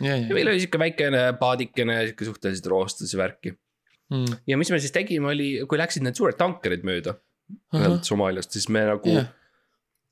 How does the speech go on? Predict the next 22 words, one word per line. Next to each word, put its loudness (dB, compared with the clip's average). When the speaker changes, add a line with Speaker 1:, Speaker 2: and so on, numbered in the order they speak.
Speaker 2:
äh, 4
lihtsalt -2
haarasime 2
neist 0
kinni 4
ja 2
upitasime 0
ennast -2
sinna 0
peale. 2
Speaker 1:
Mm, 0
mhm, -2
mhm. -4
Speaker 2:
Ja 4
põhimõtteliselt 0
näitasime 0
neile, 0
kes -2
on 0
nagu -2
kohtunik. -4
Speaker 1:
Jaa. -4